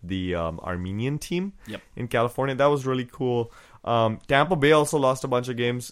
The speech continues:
Speaker 1: uh, basically, and their fans were kind of, like, really pissed, according to soccer Twitter.
Speaker 2: Why?
Speaker 1: I don't know, dude. I, I heard some Minnesota United fans be like, "Oh my God, this is awful." Like, I don't
Speaker 2: Oh.
Speaker 1: like it. Nobody lo-, likes it, but these are preseason games.
Speaker 2: Yeah.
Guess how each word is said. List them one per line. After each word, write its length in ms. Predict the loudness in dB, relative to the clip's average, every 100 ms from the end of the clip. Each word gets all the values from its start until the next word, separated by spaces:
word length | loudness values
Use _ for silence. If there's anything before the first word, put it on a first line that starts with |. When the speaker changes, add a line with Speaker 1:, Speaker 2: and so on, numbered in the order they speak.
| -6
Speaker 1:
uh, 200 | -4 -2
basically, 360 | -2 -4 -4
and 100 | -4
their 100 | -4
fans 380 | -4 -4 -4 -4
were 200 | -2 -4
kind 180 | -4 -4
of, 120 | -2
like, 360 | -2 -4 -6 -18 _ _ _
really 540 | -8 -2 0 0 0
pissed, 540 | -2 -2 -4 -6 -10 -14
according 460 | -10 -4 -4 -4 -6
to 420 | -6 -6 -4 -6
soccer 360 | -8 -6 -6 -6
Twitter. 300 | -6 -4 -4
Speaker 2:
Why? 560 | -4 -8 -6 -8 -8 -14 _ _ _ _ _ _ _ _ _ _ -6
Speaker 1:
I 140 | -2
don't 140 | 0
know, 140 | 2 2
dude. 200 | 2 2
I, 240 | 4 4 4
I 180 | 4 6
heard 200 | 6 4
some 140 | 2
Minnesota 360 | 0 4 4 4
United 280 | 4 4 4
fans 220 | 2 2
be 80 | 0
like, 140 | -2 -6 -6
"Oh 120 | -2 0
my 160 | 0
God, 240 | 2 2 0
this 120 | -4
is 100 | 2
awful." 360 | 2 2 -4 -2
Like, 300 | -4 -4 -10 _
I 100 | 2
don't 200 | 4 2
Speaker 2:
Oh. 100 | 0
Speaker 1:
like 260 | -6 -2 0
it. 200 | -2 -4 _ _ -18 -6
Nobody 320 | 0 0 0
lo-, 260 | -2 -2 -4
likes 440 | -4 -2 -4 -4
it, 140 | -6
but 180 | -6 -8
these 180 | -6 2
are 120 | 2
preseason 600 | 2 -4 -2 -2 -4 -4
games. 400 | -6 -10 -16 -20 -12
Speaker 2:
Yeah. 340 | -4 -2 -2